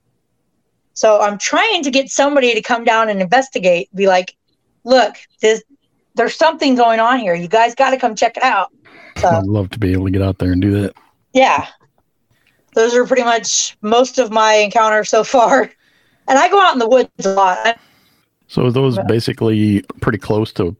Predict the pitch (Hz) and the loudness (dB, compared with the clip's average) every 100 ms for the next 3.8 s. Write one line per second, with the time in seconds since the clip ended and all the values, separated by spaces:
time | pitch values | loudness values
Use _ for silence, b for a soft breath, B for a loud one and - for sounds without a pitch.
0 | _ - - 107 95 95 104 110 _ _ | _ -10 -4 -2 -2 -2 -4 -4 _ _
1 | _ _ _ _ _ - - 269 196 - | _ _ _ _ _ -14 -2 0 0 -2
2 | - - 92 - 101 101 107 117 _ _ | -10 -6 -4 -2 -2 -4 -6 -8 _ _
3 | - 90 87 - - 262 190 | -8 -6 -4 -6 0 0 0